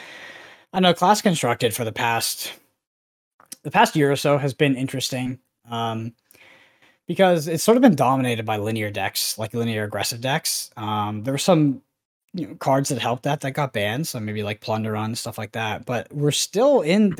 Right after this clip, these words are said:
I think we're technically still in the same place. Like, they created Ice, they banned these cards, they do all these things. And, like,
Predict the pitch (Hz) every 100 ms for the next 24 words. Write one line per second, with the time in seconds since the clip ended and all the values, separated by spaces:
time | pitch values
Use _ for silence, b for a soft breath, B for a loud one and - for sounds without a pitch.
0 | 135 131 262 269 320 - 220 226 226 214
1 | 165 - - - 185 175 160 175 165 160
2 | 147 180 139 - 117 131 - 131 123 110
3 | 107 - 175 165 - - 104 107 104 98
4 | - - 180 170 147 127 135 135 135 135
5 | 165 131 131